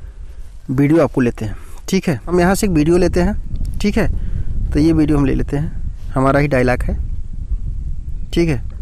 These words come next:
ये देख लो video। इसी video को हम दोस्तों एमपी थ्री में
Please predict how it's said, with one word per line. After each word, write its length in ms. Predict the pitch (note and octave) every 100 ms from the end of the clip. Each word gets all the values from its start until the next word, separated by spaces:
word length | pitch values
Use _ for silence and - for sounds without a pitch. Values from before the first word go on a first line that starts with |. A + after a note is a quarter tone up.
| - - - - - - - - -
ये 120 | C3+
देख 180 | C3+ C#3
लो 80 | D3+
video। 280 | C#3+ D3 F3 - - - - - - - - - - - - - - - - - - - - - - - - - - - - - - - - - - - - - - - - - - - - - - - -
इसी 240 | B2+ F3
video 300 | D#3+ D3+ D3
को 100 | C#3+
हम 100 | C#3+
दोस्तों 340 | C3+ - F#3+ A3+ - -
एमपी 260 | B2+ C3 C3+
थ्री 220 | - B2+
में 120 | D3